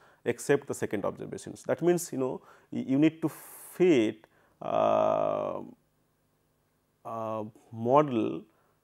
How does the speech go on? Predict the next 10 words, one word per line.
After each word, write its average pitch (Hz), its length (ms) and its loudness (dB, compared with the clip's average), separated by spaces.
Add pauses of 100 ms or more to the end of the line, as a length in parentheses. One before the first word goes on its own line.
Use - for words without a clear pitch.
uh, - 520 -6
based 135 420 0
on 135 100 -2
n 143 240 4
minus 139 380 2
observ-, 120 420 -2
n 135 180 2
minus 131 320 -4
one 117 280 -2
observations 113 880 -6